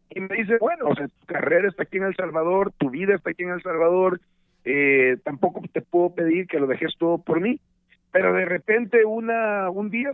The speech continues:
se me cruzaron los cables y hablé con un abogado de inmigración y me dio, me dio como una luz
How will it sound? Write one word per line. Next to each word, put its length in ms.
se 60
me 140
cruzaron 420
los 140
cables 360
y 120
hablé 200
con 160
un 160
abogado 520
de 220
inmigración 760
y 100
me 120
dio, 560
me 200
dio 180
como 240
una 300
luz 340